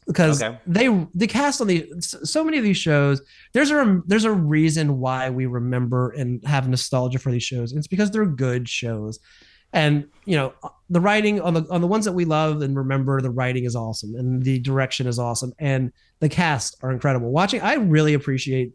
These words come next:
Speaker 1: the quality of acting on Step by Step. I really appreciate
Speaker 2: Yeah.
Speaker 1: the quality of acting on Family Matters. And a lot of, there's a lot of Camp Wild. I don't, I, I'm starting to really kinda wonder why Camp Wilder didn't work, because I think it's got all the same pieces that these other shows did. Um,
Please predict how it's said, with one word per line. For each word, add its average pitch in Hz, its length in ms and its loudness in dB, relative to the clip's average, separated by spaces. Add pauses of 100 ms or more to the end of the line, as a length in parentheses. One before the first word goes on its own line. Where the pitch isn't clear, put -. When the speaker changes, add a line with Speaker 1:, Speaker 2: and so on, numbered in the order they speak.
(140)
Speaker 1:
the 143 80 2
quality 135 300 2
of 127 80 -2
acting 127 240 -2
on 120 80 -2
Step 117 200 -6
by 113 120 -12
Step. 113 240 -8
I 127 40 -2
really 156 360 4
appreciate 131 560 0
Speaker 2:
Yeah. - 60 -14 (480)
Speaker 1:
the 151 40 0
quality 156 380 4
of 147 80 4
acting 143 240 2
on 131 100 2
Family 131 320 0
Matters. 123 580 -2 (360)
And 170 260 2 (180)
a 185 60 2
lot 196 220 6
of, 185 80 -2
there's 196 160 4
a 208 40 2
lot 190 440 0
of 156 260 -2
Camp 180 240 2
Wild. 147 220 2
I 208 40 4
don't, 359 220 0 (120)
I, 202 100 -2
I'm 220 160 0
starting 330 280 0
to 254 60 2
really 151 320 2
kinda 143 200 0
wonder 131 300 0
why 127 180 -2
Camp 131 240 0
Wilder 127 260 0
didn't 123 220 -2
work, 127 220 -4
because 131 160 -4
I 127 60 0
think 175 140 2
it's 196 120 -4
got 180 300 0
all 139 280 2
the 143 120 2
same 135 280 0
pieces 135 400 -2
that 127 80 -2
these 123 160 -4
other 123 180 -4
shows 120 280 -4
did. 123 380 -2 (680)
Um, 123 520 0